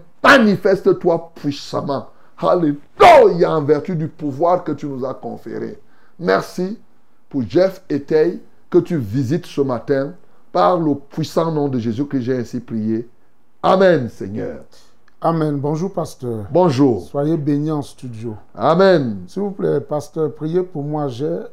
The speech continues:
Speaker 2: un mal au bas-ventre. Et quand je fais des rapports sexuels avec mon mari, le bas-ventre me fait encore plus mal. Priez pour moi. Je m'appelle Maëva depuis Bafang.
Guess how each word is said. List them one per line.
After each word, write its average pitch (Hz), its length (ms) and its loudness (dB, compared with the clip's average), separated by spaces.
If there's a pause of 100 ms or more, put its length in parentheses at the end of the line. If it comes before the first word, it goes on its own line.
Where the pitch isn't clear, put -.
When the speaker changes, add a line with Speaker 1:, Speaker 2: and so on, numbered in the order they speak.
(140)
Speaker 2:
un 175 120 -8
mal 160 400 -6
au 147 60 -8
bas-ventre. 127 600 -8 (460)
Et 135 80 -8
quand 185 220 -4
je 143 120 -4
fais 170 320 -4
des 143 180 -4
rapports 131 400 -6
sexuels 151 380 -10
avec 139 220 -6
mon 135 160 -10
mari, 123 580 -10
le 123 60 -8
bas-ventre 135 480 -10
me 117 80 -12
fait 143 140 -16
encore 135 280 -14
plus 160 180 -14
mal. 131 260 -10 (580)
Priez 143 240 -4
pour 143 200 -8
moi. 139 200 -6
Je 127 100 -8
m'appelle 139 460 -8
Maëva 123 880 -6
depuis 110 360 -12
Bafang. 117 420 -12